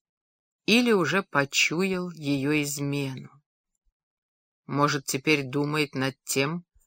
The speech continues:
как покарать её? Однако легко судить измену государственную, но как судить измену людскую? И кто бы мог ему раскрыть её неверность?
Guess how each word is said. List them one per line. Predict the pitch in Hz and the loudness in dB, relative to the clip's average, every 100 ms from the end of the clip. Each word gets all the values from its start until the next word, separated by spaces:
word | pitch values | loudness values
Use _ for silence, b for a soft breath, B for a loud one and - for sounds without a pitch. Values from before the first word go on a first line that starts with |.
| _ - | _ 4
как | 143 - | 4 4
покарать | - 143 139 139 226 - 131 | -2 -2 2 2 0 -6 -12
её? | 123 - - _ _ _ _ _ _ _ _ _ _ _ _ - | -12 -14 -20 _ _ _ _ _ _ _ _ _ _ _ _ -4
Однако | 139 135 151 - 151 143 143 _ _ _ _ _ - | -2 2 2 2 -4 -4 -8 _ _ _ _ _ -6
легко | 143 151 - 151 156 | 0 0 2 2 2
судить | - 139 139 165 - | 2 -2 -2 -2 -2
измену | 131 135 151 165 143 | -2 0 0 0 -2
государственную, | 139 - 127 190 233 - 123 123 117 110 - _ _ _ _ _ _ - | -4 -4 2 2 2 -6 -8 -8 -8 -10 -16 _ _ _ _ _ _ -6
но | 139 135 | 0 0
как | - 143 - | 6 4 4
судить | - 139 123 139 170 - B B B | -4 -4 -2 -4 -4 -14 B B B
измену | 156 135 139 139 151 151 | 0 2 2 2 2 0
людскую? | 147 143 - - 185 247 156 135 _ _ _ _ _ _ _ _ - | -2 -4 -8 -6 -4 -2 -6 -12 _ _ _ _ _ _ _ _ 4
И | 208 | 4
кто | - _ - 262 | 4 _ 4 4
бы | 233 | 6
мог | 226 220 214 208 | 4 6 4 2
ему | 185 185 180 | 0 2 6
раскрыть | 175 165 - 139 139 175 - 139 | 4 4 -2 -2 -2 -2 -4 -4
её | 143 135 147 | -2 0 -2
неверность? | 147 147 185 185 123 - 139 - _ - | -2 -2 -2 -4 -6 -14 -16 -18 _ -20